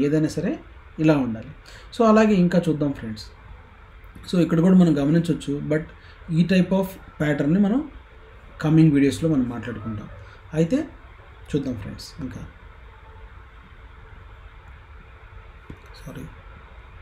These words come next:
So, ఇంకా ఇలా down ట్రెండ్‌లో ఉన్నప్పుడు, అది ఎప్పుడైతే down ట్రెండ్‌లో ఉంటుందో, ఆ down ట్రెండ్‌లో ఉన్నప్పుడు మనకి ఇలాంటి patterns మనకి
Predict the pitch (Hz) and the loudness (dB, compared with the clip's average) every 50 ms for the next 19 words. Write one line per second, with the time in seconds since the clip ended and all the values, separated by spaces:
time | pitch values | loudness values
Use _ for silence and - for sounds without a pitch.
0 | - - - - - - - - - - - - - - - - - - - - | -20 -20 -20 -20 -20 -20 -20 -20 -20 -20 -20 -20 -20 -20 -20 -20 -20 -20 -20 -20
1 | - - - - - - 226 214 208 220 240 202 190 - 208 175 175 - - - | -20 -20 -20 -18 -8 -2 0 0 0 2 2 0 2 4 4 2 2 0 -6 -14
2 | - - - - - - - 180 190 202 170 147 147 147 165 185 196 180 185 180 | -20 -20 -20 -20 -18 -8 -2 2 2 2 4 4 6 8 8 8 8 8 8 8
3 | 170 160 156 143 139 131 127 127 123 - 113 120 - - - - - - - - | 8 8 8 8 8 8 6 6 4 2 -6 -8 -8 -10 -14 -20 -20 -20 -20 -20
4 | - - - - - 131 135 151 147 - 214 214 214 208 220 214 185 151 147 139 | -20 -20 -20 -12 -6 -2 0 0 2 4 4 6 6 6 6 4 4 4 2 4
5 | 151 190 214 220 180 196 208 202 180 170 165 151 139 135 131 139 131 135 160 - | 4 6 6 6 4 4 4 4 6 6 6 6 6 4 2 2 0 -2 -2 -2
6 | 170 156 131 123 127 127 151 190 214 214 - 208 196 190 180 170 156 147 143 143 | -2 -4 -4 -2 -2 0 2 4 4 4 4 2 2 4 6 6 4 4 4 2
7 | 147 - - 143 165 226 302 311 - - - - - - - - - - - 131 | 0 -2 -2 -2 0 0 0 0 -4 -8 -20 -20 -20 -20 -20 -20 -20 -12 -6 -2
8 | 127 139 - - 220 269 320 - - - - - - - - - - - 147 143 | -2 -2 -2 -2 -2 -2 -2 -4 -8 -18 -20 -20 -20 -20 -20 -18 -10 -6 -2 2
9 | 160 165 165 139 - 135 127 127 127 127 135 151 - - 185 151 151 156 - 233 | 4 4 2 2 0 -2 -4 -4 -4 -4 -8 -8 -6 -2 -2 -2 -2 -2 -4 -8